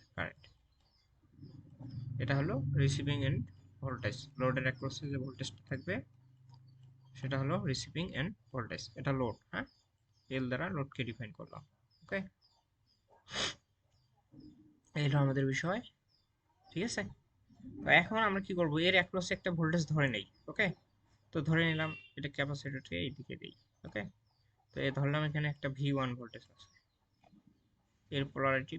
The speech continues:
প্লাস মাইনাস, এটা ভোল্টেজ ধরে নিলাম, ওকে? কারণ আমাদের কেভিএল ইউজ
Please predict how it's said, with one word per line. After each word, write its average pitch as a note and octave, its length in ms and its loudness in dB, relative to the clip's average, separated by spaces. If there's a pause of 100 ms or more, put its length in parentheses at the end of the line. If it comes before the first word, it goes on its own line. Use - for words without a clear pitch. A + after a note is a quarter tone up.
প্লাস A#2+ 220 -4 (140)
মাইনাস, - 320 -20 (1200)
এটা G3+ 160 2
ভোল্টেজ E3+ 260 4 (100)
ধরে D#3 220 4
নিলাম, A2+ 220 -6 (260)
ওকে? G3 180 2 (420)
কারণ C3 180 0 (100)
আমাদের C3 220 -2 (100)
কেভিএল D3 380 2
ইউজ C3+ 100 -2